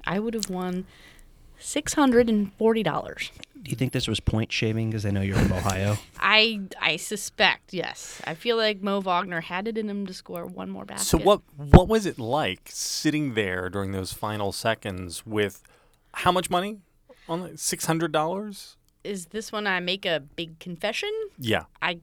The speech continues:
Speaker 1: kind of forgot about it. I was so excited that I was coming to D C today to work with my favorite people that I had kind of forgotten about the contest. And I was talking with my husband this morning, and he reminded me that had
Speaker 3: So this is, like,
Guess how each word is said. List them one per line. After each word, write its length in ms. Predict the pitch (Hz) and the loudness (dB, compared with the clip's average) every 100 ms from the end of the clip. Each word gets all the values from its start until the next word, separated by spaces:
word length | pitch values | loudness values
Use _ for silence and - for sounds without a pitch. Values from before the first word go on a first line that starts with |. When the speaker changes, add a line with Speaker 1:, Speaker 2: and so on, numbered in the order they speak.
| _ - | _ -12
Speaker 1:
kind 340 | - 214 220 | -4 -2 -2
of 60 | 196 | -6
forgot 420 | 185 156 160 190 | -8 -6 -4 -6
about 280 | 135 359 359 | -6 -6 -4
it. 180 | 392 - | -6 2
I 100 | 330 | 4
was 160 | 330 - | 4 2
so 380 | - 294 339 | 0 -2 -2
excited 400 | 349 - 320 302 | -4 -4 -4 0
that 80 | 233 | 2
I 60 | 214 | 0
was 120 | 202 | 0
coming 260 | 240 233 220 | -8 -8 -8
to 40 | |
D 160 | 202 208 | -10 -12
C 380 | - 220 269 302 | -12 -12 -12 -12
today 480 | 320 - - 403 381 - | -10 -8 -6 -8 -10 -12
to 160 | 233 208 | -12 -6
work 280 | 214 247 - | -4 -4 -6
with 160 | 233 226 | -12 -8
my 140 | 220 | -8
favorite 320 | 208 226 240 | -6 -8 -8
people 360 | 285 285 381 - - - - - | -12 -8 -8 -10 -16 -20 -20 -2
that 140 | 226 - | -2 0
I 100 | 220 | 0
had 260 | 254 196 | 0 -4
kind 200 | - 233 | -12 -10
of 60 | 202 | -10
forgotten 300 | 196 214 - | 0 0 2
about 200 | 190 160 | 0 -4
the 60 | - | -4
contest. 720 | 165 156 143 147 - - - | -6 -4 -4 -6 -8 -18 -4
And 380 | 175 175 170 170 | 0 2 2 2
I 200 | 151 180 | 4 4
was 440 | 180 170 175 - - | 2 -4 -6 -10 -6
talking 420 | 202 208 214 208 | -4 -4 -4 -8
with 100 | 196 | -6
my 120 | 180 | -4
husband 320 | 233 262 220 | -4 -4 -6
this 140 | 185 - | -8 -8
morning, 380 | 170 170 165 160 | -6 -6 -6 -6
and 80 | |
he 120 | 185 170 | -8 -8
reminded 460 | 156 151 156 151 | -6 -6 -6 -8
me 320 | 147 139 - - - | -10 -12 -16 -16 -10
that 240 | 147 - - | -8 -8 -12
had 260 | - - - - _ _ _ _ _ - | -12 -12 -16 -20 _ _ _ _ _ -6
Speaker 3:
So 180 | - | -4
this 260 | 139 160 - | -2 -2 0
is, 160 | 156 135 | 0 0
like, 280 | 139 120 | 0 0